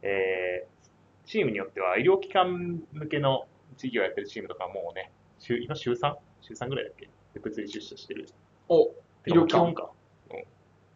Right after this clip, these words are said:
Speaker 1: そうそうそう、医療機関チーム。
Speaker 2: 週三ですか？
Speaker 1: 週三ぐらいしてるんじゃないかな、物理で出社みたいな。
Speaker 2: はいはいはいはい。ユーシーエスはね。
Speaker 1: うん。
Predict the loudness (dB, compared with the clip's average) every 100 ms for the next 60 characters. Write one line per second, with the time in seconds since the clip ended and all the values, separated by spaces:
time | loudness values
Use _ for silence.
0 | _ 2 2 -2 -4 -6 -6 -6 -10 -12
1 | -16 -20 _ _ _ _ -8 2 6 6
2 | 4 2 -2 -4 -12 _ -20 -20 _ -14
3 | -2 0 2 4 6 4 4 0 0 -6
4 | -8 -14 _ _ _ -14 -12 -12 -14 -12
5 | -8 -4 -4 -4 -16 _ 2 4 4 2
6 | -2 -4 -6 -6 -6 -8 -10 -12 _ _
7 | 2 4 8 6 6 0 -4 -8 _ -12
8 | -12